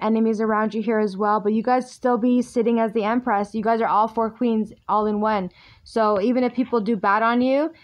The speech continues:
and wanna fuck with you, fuck with your energy or whatever, you guys are still gonna be living life, because now you guys know the truth for exactly what it is with the Nine of Cups in reverse to the Eight of Cups.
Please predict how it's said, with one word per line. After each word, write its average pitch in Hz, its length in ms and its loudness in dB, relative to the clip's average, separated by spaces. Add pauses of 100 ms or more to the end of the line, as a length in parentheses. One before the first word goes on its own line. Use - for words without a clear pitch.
(160)
and 220 300 0
wanna 226 240 2
fuck 240 260 -4
with 220 160 -2
you, 220 160 -6 (100)
fuck 240 220 -4
with 185 120 -4
your 202 120 -2
energy 233 340 0
or 254 60 2
whatever, 254 540 2
you 233 140 -2
guys 220 200 0
are 220 60 -4
still 226 180 -2
gonna 226 160 0
be 220 100 2
living 214 280 0
life, 208 280 -2
because 214 280 -2
now 214 100 0
you 220 160 0
guys 233 160 0
know 220 140 0
the 214 100 -2
truth 240 260 -2
for 226 140 -2
exactly 208 420 -2
what 214 120 0
it 208 100 0
is 226 160 0
with 220 120 -6
the 220 80 -2
Nine 208 180 -2
of 208 80 -4
Cups 226 240 -4
in 220 80 -2
reverse 220 300 -2
to 226 40 -12
the 208 100 -6
Eight 208 180 -4
of 208 40 -6
Cups. 220 340 -2